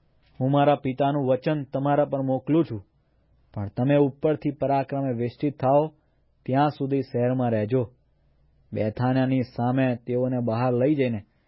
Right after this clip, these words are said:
તેણે પોતાના હાથ પ્રસારીને તેઓને આશીર્વાદ આપ્યો. તે તેઓને આશીર્વાદ આપતો હતો એટલામાં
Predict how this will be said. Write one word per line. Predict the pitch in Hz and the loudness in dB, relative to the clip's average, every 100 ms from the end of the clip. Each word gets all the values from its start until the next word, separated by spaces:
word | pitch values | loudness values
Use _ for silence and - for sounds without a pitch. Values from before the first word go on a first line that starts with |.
| _ _ - | _ _ -8
તેણે | 113 127 127 | -2 0 0
પોતાના | 127 120 127 117 | -2 -2 -2 -4
હાથ | 95 110 120 - | -4 -2 -2 -2
પ્રસારીને | 110 - 123 123 110 - _ _ _ _ _ | -8 -2 0 0 -2 -8 _ _ _ _ _
તેઓને | 117 117 117 | -2 0 0
આશીર્વાદ | 107 110 - 117 113 110 - 110 | -2 -4 -6 -2 -2 -2 -8 -10
આપ્યો. | 104 127 120 - _ _ _ _ _ _ | -2 0 0 -4 _ _ _ _ _ _
તે | 107 | -4
તેઓને | 120 143 139 | -2 0 0
આશીર્વાદ | 131 131 - 156 151 123 - _ - | 0 -2 -2 0 0 0 -4 _ -8
આપતો | 113 - 190 156 | -8 -6 -2 0
હતો | 110 110 95 _ _ _ - | 0 -6 -8 _ _ _ -14
એટલામાં | 104 123 131 131 | -4 0 2 0